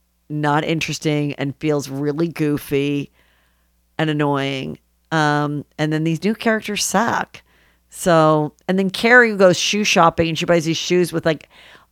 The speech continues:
a plastic balloon on the top of them that are so ugly. Um, so I don't know. That's about it, you guys. I had a great, um, time in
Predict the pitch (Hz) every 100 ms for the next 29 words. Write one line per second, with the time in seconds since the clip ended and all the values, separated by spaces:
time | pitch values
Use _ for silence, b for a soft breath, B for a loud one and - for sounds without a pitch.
0 | _ _ - 175 165 - - 180 180 185
1 | - 170 165 165 156 151 156 147 147 147
2 | 147 147 143 - - 170 185 - 147 143
3 | 147 151 143 b b b b b - 180
4 | 175 170 165 160 _ _ _ _ _ _
5 | - - 247 233 240 - _ _ _ -
6 | 226 262 247 214 - 240 226 226 156 170
7 | 160 170 - 170 175 175 170 160 156 165
8 | 175 196 196 - 196 185 180 170 _ _
9 | _ _ _ _ _ - _ - 170 175
10 | 180 196 b b b b b _ - 170
11 | 160 156 151 151